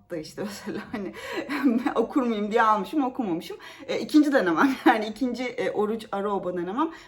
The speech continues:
Ben, e, şiir okumaktan çok haz etmem. Hatta pek yani haz etmiyorum. O, şiir okumuyorum. E, neden, e, böyle hani, e, kibar söylemeye çalıştım ki şiiri mi gücendireceğim? Yani şiirin bana ihtiyacım var. E, çok nadir,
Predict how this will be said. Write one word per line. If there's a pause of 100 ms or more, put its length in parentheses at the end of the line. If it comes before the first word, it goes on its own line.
(100)
Ben,
e,
şiir
okumaktan
çok
haz
etmem. (1600)
Hatta
pek
yani
haz
etmiyorum.
O,
şiir
okumuyorum. (280)
E,
neden,
e,
böyle
hani,
e,
kibar
söylemeye
çalıştım
ki
şiiri
mi
gücendireceğim?
Yani
şiirin
bana
ihtiyacım
var. (440)
E,
çok
nadir,